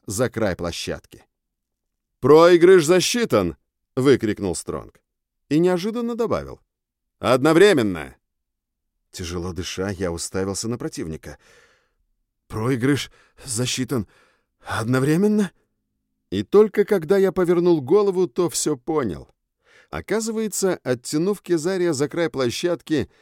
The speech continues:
я и сам туда вылез. Моя голова наполовину зависла над пропастью. Черт возьми, вот это обидно!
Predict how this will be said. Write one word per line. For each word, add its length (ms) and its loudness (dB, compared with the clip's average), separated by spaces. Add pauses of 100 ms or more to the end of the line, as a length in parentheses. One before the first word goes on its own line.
(140)
я 220 0
и 120 -2
сам 360 -2
туда 300 -6
вылез. 480 -10 (500)
Моя 320 0
голова 540 -2 (240)
наполовину 720 0
зависла 460 -2
над 200 -6
пропастью. 640 -8 (720)
Черт 580 0
возьми, 380 -8 (240)
вот 400 -2
это 260 -2
обидно! 540 -10